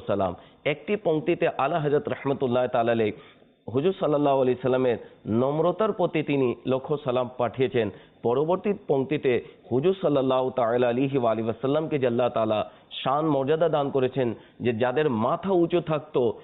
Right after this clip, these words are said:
তারাও নবী পাক সাল্লাল্লাহু আলাইহি ওয়াসাল্লামের দরবারে যখন উপস্থিত হতো, নিজের মাথা নত করে দিত। নবী পাক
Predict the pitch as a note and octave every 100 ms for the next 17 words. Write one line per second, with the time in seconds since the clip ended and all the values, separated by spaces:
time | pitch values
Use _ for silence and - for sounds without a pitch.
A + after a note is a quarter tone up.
0 | - _ B2+ C3+ E3+ E3+ C3+ C#3 D3 C3+
1 | C3 C3+ C#3 B2 A#2+ B2+ B2+ B2 A#2+ A#2+
2 | - A#2+ B2 B2 G2 A#2 C3+ F3+ F3 D#3+
3 | D#3 D3 A2+ C3+ - C#3+ A#2+ A#2+ A#2+ G2+
4 | - - - A2+ A#2 A2+ G2 G2 - D3+
5 | - - _ - G2+ G#2+ G#2 B2+ A#2+ G#2
6 | G2 G2 F2+ F2+ - - G#2+ A2 A#2+ A#2
7 | G2 A2+